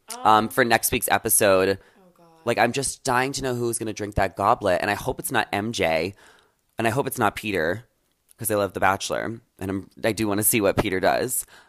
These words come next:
Speaker 1: Um, I don't know who else it would be. We ha-, we're looking at the cast list now. Maxim also went home, remember?
Speaker 2: Mm-hmm.
Speaker 1: We forgot to talk about Maxim.
Speaker 2: Oh, yeah. I, I really don't,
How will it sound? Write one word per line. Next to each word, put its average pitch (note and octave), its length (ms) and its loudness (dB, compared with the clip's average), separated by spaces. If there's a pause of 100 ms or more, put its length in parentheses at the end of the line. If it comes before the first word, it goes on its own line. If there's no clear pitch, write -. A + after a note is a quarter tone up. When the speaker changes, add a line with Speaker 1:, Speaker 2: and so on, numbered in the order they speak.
(120)
Speaker 1:
Um, G2 580 2 (1300)
I A#2 60 -2
don't A#2+ 140 0
know C#3 140 0
who A#2 140 2
else G#2 180 2
it - 60 -4
would G2 160 -6
be. A2+ 280 -4
We A2+ 120 -6
ha-, A2+ 120 -2
we're A#2 80 0
looking A#2+ 220 0
at B2 60 -6
the A#2 80 -2
cast G#2 340 2
list G2+ 200 -2
now. F#2+ 180 2
Maxim A2+ 540 2
also A2 320 2
went F#2 180 -2
home, F2+ 200 -2
remember? F#2+ 500 0
Speaker 2:
Mm-hmm. - 320 -18
Speaker 1:
We B2 80 2
forgot B2 240 6
to A#2 40 -6
talk A#2 140 4
about A2 160 4
Maxim. F2 560 -2 (140)
Speaker 2:
Oh, A3+ 420 -12
yeah. A3 540 -16 (420)
I, C4+ 240 -2 (120)
I A#3 100 -6
really F4+ 340 -8
don't, G3+ 420 -10